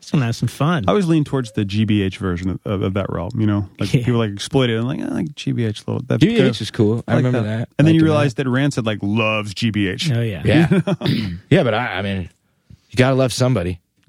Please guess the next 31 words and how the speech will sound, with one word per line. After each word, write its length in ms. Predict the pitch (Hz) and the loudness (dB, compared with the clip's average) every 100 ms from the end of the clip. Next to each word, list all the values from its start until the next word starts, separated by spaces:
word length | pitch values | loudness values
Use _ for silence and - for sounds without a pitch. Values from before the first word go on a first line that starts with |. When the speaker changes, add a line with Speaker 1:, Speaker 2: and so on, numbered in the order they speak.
| 113 | 0
Speaker 3:
you 100 | 101 | 4
know, 140 | 98 | 4
I 120 | 90 101 | 2 0
think. 400 | 110 98 - - _ _ - | 0 -2 -6 -20 _ _ 0
And, 180 | 98 | 2
uh, 300 | 92 92 90 - _ _ _ _ _ _ _ _ | 2 2 0 -4 _ _ _ _ _ _ _ _
they 100 | 170 | 4
just 180 | 240 240 | 4 2
always 180 | 208 160 | 2 2
struck 220 | - 156 | 2 0
me 60 | 127 | 0
as 80 | |
cool. 220 | - - - | 2 0 2
I 220 | 123 160 | 0 2
never, 360 | 202 190 180 165 | 2 2 2 2
I 80 | 131 | 2
only 220 | 147 160 | 4 4
met 260 | 131 131 - _ _ _ 104 104 - 104 - | 4 2 -2 _ _ _ -4 -4 -4 -10 -10
Tim 440 | - - 131 113 92 - | -8 2 4 4 0 -6
for 260 | - 101 - _ | 0 0 0 _
two 180 | - 135 | 2 4
seconds 400 | - 120 92 - | 2 0 -2 -2
one 100 | 90 | -2
time. 220 | 92 87 - _ _ _ _ _ | -2 -4 -10 _ _ _ _ _
He 60 | 110 | 2
was 100 | 107 | 4
really 160 | 143 | 2
nice, 200 | 95 101 | 0 -4
but, 240 | - 104 117 | -2 -2 2
Speaker 2:
Yeah. 60 | |
Speaker 3:
uh, 180 | 110 104 | 2 2